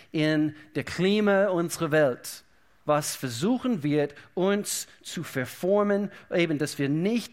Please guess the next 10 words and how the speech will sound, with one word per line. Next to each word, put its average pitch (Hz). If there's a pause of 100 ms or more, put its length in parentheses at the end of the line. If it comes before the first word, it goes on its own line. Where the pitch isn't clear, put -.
das 202
entsprechen, 156 (1200)
was -
Gott 123
will. 101 (920)
Und 123
so, 139
wir 156
müssen 170
wissen, 143